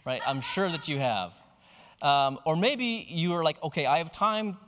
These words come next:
to glance at them, give them, you know, eyebrows or a lip movement of some kind to say, 'I acknowledge that you're there.'" Maybe you even go as far as to say, "Hi, nice to see you."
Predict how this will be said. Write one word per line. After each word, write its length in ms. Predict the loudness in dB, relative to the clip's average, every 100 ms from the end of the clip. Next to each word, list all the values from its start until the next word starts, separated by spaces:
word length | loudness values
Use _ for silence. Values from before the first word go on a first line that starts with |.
| -10
to 80 | -8
glance 420 | -2 0 0 -2
at 80 | -6
them, 380 | -6 -6 -6 -6
give 180 | -6 -4
them, 260 | -4 -4
you 80 | -6
know, 200 | -4 -6 0
eyebrows 640 | 0 0 0 0 0 -2
or 60 | -4
a 40 |
lip 240 | -2 -4 -4
movement 380 | -4 -2 -2 -4
of 100 | -2
some 220 | -4 -4
kind 160 | -6
to 60 | -4
say, 200 | -2 0
'I 120 | 0
acknowledge 420 | 0 -2 -2 -2
that 100 | -8
you're 140 | -8 -6
there.'" 420 | -4 -2 -4 -6 -4
Maybe 280 | -2 0
you 200 | 0 -2
even 300 | -2 -6 -6
go 120 | -4 -4
as 100 | -4
far 160 | -4
as 60 | -4
to 80 | -6
say, 120 | -8 -12 -4
"Hi, 280 | 0 2 0
nice 200 | -2 -2
to 80 | -4
see 140 | -4
you." 140 | -8